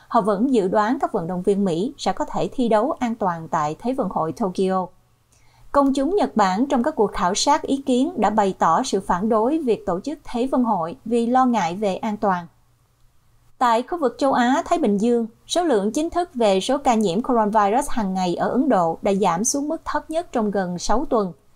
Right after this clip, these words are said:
mang lại hy vọng về một làn sóng thứ hai tàn khốc đang giảm dần. Nhưng các nhà lãnh đạo chính phủ cho biết tình trạng thiếu vaccine là một mối lo ngại.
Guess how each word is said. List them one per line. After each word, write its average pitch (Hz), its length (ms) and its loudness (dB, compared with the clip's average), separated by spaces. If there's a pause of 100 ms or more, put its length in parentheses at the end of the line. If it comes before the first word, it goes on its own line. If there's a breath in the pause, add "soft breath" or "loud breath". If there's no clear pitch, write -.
(320)
mang 311 240 0
lại 208 240 4
hy 302 220 4
vọng 190 340 0
về 202 120 0
một 175 160 -6
làn 175 180 -4
sóng 254 200 -4
thứ 320 160 -4
hai 214 200 -2
tàn 175 240 -4
khốc - 340 -4
đang 190 260 -4
giảm 185 200 0
dần. 202 260 0 (500 soft breath)
Nhưng 269 200 2
các 330 180 -2
nhà 208 140 2
lãnh 180 220 2
đạo 175 220 2
chính 277 200 -4
phủ 226 260 0
cho 254 100 0
biết 269 400 -4
tình 220 180 0
trạng 180 280 -2
thiếu 285 260 -4
vaccine 269 380 0
là 202 80 0
một 226 240 -6
mối 220 200 0
lo 240 180 4
ngại. 170 340 -4